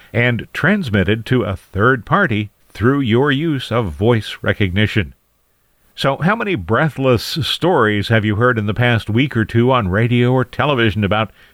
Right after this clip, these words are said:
Samsung eavesdropping on your conversations at home? Well, it isn't so. Samsung should have written that sentence better. But journalists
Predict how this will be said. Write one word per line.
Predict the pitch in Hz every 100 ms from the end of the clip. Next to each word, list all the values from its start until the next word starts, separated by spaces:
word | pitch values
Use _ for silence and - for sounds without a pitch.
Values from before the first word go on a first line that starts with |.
| -
Samsung | - 240 240 208 - 143 156 104
eavesdropping | 151 190 160 127 - 135 - 127
on | 101 123
your | 123 135
conversations | - 131 131 139 - 127 127 139 131
at | 147 113
home? | 151 147 92 82 - _ _ _ _ _ _ -
Well, | - 85 73 190
it | 147
isn't | 123 101 82
so. | - 60 - - _ _ _ _ _ _
Samsung | - 214 190 127 117 123 -
should | 185
have | 117
written | 113 107
that | 101 90 -
sentence | 110 - 85
better. | 104 104 82 - _ _ _ _ _
But | 139 135 - _ 131
journalists | 107 185 113 85 65 - - -